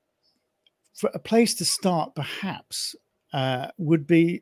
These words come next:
I S O, because I think that is the area that has been revolutionized the most in recent years with obviously the development of digital technology and more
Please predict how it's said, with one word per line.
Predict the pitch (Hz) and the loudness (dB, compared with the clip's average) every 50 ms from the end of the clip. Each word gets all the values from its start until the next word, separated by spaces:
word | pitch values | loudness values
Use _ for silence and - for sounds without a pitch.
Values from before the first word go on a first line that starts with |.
| _ _ _ | _ _ _
I | 165 156 156 151 | 0 2 4 4
S | 151 143 143 - | 2 0 0 0
O, | 175 151 123 113 | 0 0 0 0
because | 107 110 117 - 160 143 | -2 -4 -6 -6 -4 -4
I | 160 | -4
think | 143 - - 220 202 - 156 143 | -4 -2 -2 -2 -2 -4 -4 -2
that | 185 208 214 - - - | -2 -2 -2 -2 -4 -2
is | - 175 175 165 139 | 2 2 2 2 2
the | 135 156 165 - - | 0 0 0 0 0
area | 156 156 156 143 131 123 117 117 120 | 0 0 2 2 2 2 2 0 0
that | 117 120 131 135 - | -2 -2 -4 -4 -2
has | - 135 139 123 120 - - - _ _ _ _ _ _ _ _ _ _ _ _ _ _ _ _ _ - 165 120 | -2 -2 -2 -2 -4 -6 -12 -16 _ _ _ _ _ _ _ _ _ _ _ _ _ _ _ _ _ -18 -8 2
been | - 170 170 165 156 | 4 6 6 6 6
revolutionized | 160 180 170 147 165 165 170 170 - - 151 143 135 135 135 120 - | 6 6 8 8 10 10 8 8 6 4 2 4 4 4 2 0 -2
the | - | -2
most | 127 127 127 131 123 113 110 107 95 - - - - - - - - - | -2 0 0 2 2 2 0 0 -2 -6 -4 -2 -2 -2 -2 -6 -6 -4
in | 139 127 127 | -2 0 2
recent | 135 139 143 139 - - 143 139 147 | 4 4 4 2 2 -2 -2 -2 -2
years | 135 123 120 120 117 117 113 - 202 | -2 -2 0 0 0 -2 -2 -6 -8
with | 180 131 123 135 127 117 - _ _ _ _ _ _ | -6 -2 0 0 0 -2 -6 _ _ _ _ _ _
obviously | - 143 123 123 - 135 | -6 -6 -4 -4 -4 -4
the | 117 123 | -2 -2
development | 117 120 127 127 127 127 135 - | -2 0 2 2 0 0 -4 -6
of | - 117 113 - | -8 -8 -8 0
digital | - 151 135 123 117 - 117 120 | 0 0 0 2 -2 -6 -6 -4
technology | - - 135 - 127 117 120 113 110 120 117 | -4 -4 -4 -4 -4 -4 -4 -4 -2 -2 -2
and | 113 113 | -2 0
more | 110 113 113 110 104 | 0 0 -2 -2 -6